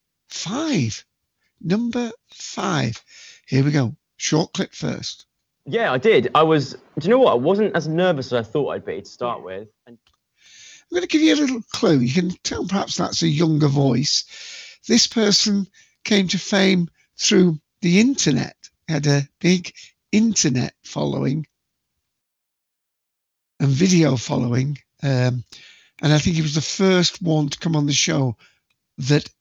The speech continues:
Speaker 1: came to entertainment through that. But he was really hugely liked and successful. But what was the name?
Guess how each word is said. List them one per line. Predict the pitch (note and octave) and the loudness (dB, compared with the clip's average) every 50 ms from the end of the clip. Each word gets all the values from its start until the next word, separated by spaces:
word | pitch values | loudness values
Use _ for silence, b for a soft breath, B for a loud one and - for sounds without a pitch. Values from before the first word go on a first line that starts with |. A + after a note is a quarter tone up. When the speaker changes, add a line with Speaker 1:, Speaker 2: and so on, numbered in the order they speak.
| _ _ _ - | _ _ _ -8
Speaker 1:
came | - - F#3 D#3+ D#3 D#3 C#3+ C3+ A#2+ B B B B B B B B _ - | -2 2 4 4 4 4 2 0 -4 B B B B B B B B _ -2
to | - G3 F3 | 0 2 2
entertainment | D#3+ D3 C3 - - - - F3 D#3+ C#3+ C3+ B2+ B2+ C3 - - | 2 2 0 -4 -6 -2 0 2 2 2 2 0 -2 -4 -6 -6
through | - - - E3+ D3+ C3 | -6 -2 0 0 0 0
that. | D3 C#3 B2+ - b b b b b b b _ _ | 0 -2 -4 -6 b b b b b b b _ _
But | - D#3+ D3+ C#3 | -2 0 2 2
he | D3 C#3+ C#3 | 2 2 2
was | C3 C3 C3+ C3 A#2+ - - - _ _ _ _ _ _ _ _ _ _ _ _ _ _ _ _ _ _ F#3 | 0 0 -2 -2 -2 -4 -8 -12 _ _ _ _ _ _ _ _ _ _ _ _ _ _ _ _ _ _ 0
really | F3+ A#3+ C#4 B3+ G#3+ E3 C#3+ C#3 C3+ | 2 4 4 6 6 4 4 2 2
hugely | A#2 - - - - C#4+ D4+ B3 E3+ B2+ A#2 A2+ B2 B2+ | 0 -2 -4 -2 2 2 4 4 2 0 -2 -4 -4 -2
liked | B2+ B2+ B2 A#2+ A#2 A#2+ - - - - B B B B B B B B _ _ _ | -2 -4 -4 -4 -6 -8 -8 -10 -14 -20 B B B B B B B B _ _ _
and | - C#3+ C3+ C3+ C3 C3 C3 A#2+ | -2 -2 0 0 -2 -2 -2 -2
successful. | - - D3 - - - - - D3+ C3 - - - - - B2 A#2+ A#2+ C3 - _ _ _ _ _ _ _ _ _ _ _ _ _ _ _ _ _ _ _ _ _ _ _ _ _ _ _ _ _ _ _ _ _ _ _ _ _ _ _ _ _ _ _ _ _ _ _ _ _ _ _ _ _ _ _ _ - | -2 -2 -4 -4 -6 -6 -6 -4 -4 -4 -4 -6 -8 -8 -6 -6 -6 -6 -8 -12 _ _ _ _ _ _ _ _ _ _ _ _ _ _ _ _ _ _ _ _ _ _ _ _ _ _ _ _ _ _ _ _ _ _ _ _ _ _ _ _ _ _ _ _ _ _ _ _ _ _ _ _ _ _ _ _ -12
But | D#3 - | -10 -8
what | - C#3 D3+ - F#3+ | -6 -6 -8 -8 -8
was | G3 D#3 - - | -8 -8 -6 -6
the | F3+ E3 | -6 -6
name? | D#3 D3 D3+ D3+ D#3 D3 C3 A#2 G#2 G2 | -4 -4 -2 -2 -2 -2 -2 -4 -6 -8